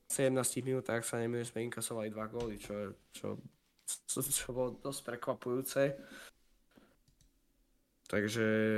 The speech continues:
zaspali sme ten úvod, ale potom sme to otočili. Chcel by som pochváliť Tigrana Varsegiana, bola, vlastne zaradil nám tú remízu fakt výstavnou strelou, to bola fakt dobrá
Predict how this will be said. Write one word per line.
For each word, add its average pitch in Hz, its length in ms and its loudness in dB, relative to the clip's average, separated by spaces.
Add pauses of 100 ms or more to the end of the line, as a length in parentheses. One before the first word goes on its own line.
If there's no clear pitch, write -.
(440)
zaspali 127 560 6
sme 139 160 6
ten 123 240 4
úvod, 120 320 6
ale 113 240 6
potom 117 400 2
sme 113 480 2 (840)
to 113 240 2
otočili. 120 400 2
Chcel 139 160 6
by 135 120 4
som 135 120 4
pochváliť 123 400 4
Tigrana 131 400 4
Varsegiana, 123 720 4
bola, 120 240 2 (560)
vlastne 123 560 0 (400)
zaradil 131 400 10
nám 135 160 8
tú 135 160 0
remízu 127 640 2
fakt - 320 -2 (320)
výstavnou 123 640 0
strelou, 117 480 0
to - 80 -6
bola 117 480 0 (1200)
fakt 127 240 -4
dobrá 127 240 6